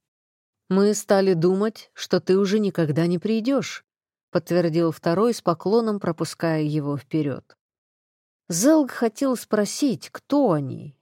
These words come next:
и почему ждут его с таким нетерпением. Но некто таинственный, умастившийся в его памяти,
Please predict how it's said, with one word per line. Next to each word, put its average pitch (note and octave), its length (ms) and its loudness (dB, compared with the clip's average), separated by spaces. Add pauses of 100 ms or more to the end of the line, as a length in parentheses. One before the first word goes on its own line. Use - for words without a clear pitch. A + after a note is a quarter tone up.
и D#3 100 0
почему B3 500 0
ждут F3+ 340 -2
его D3+ 240 0
с - 80 -8
таким E3+ 320 -2
нетерпением. D#3+ 840 -4 (440)
Но E3+ 160 2
некто E3+ 400 0
таинственный, E3 880 -4 (140)
умастившийся F3 800 -2
в E3 40 0
его E3 300 0
памяти, D#3+ 640 -4